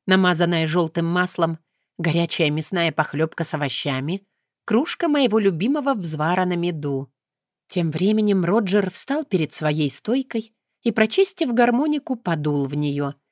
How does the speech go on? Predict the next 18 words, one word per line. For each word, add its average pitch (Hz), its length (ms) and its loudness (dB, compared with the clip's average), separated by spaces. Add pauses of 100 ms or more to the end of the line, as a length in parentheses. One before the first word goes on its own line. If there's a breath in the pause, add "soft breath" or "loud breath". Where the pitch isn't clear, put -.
(180)
извлекая 160 640 0
чарующие 175 680 0
звуки 175 360 -4
нежной 175 360 2
мелодии. 139 760 -2 (580)
Окно 175 340 0
рядом 175 300 2
со - 160 -2
мной 180 220 2
было 180 240 4
распахнуто. 165 840 -2 (420)
Теплый 247 500 -2
весенне-вечерний 220 1000 2
ветерок 175 480 -2
задувал 175 480 2
прямо 165 300 0
в - 100 -14
помещение 151 880 -2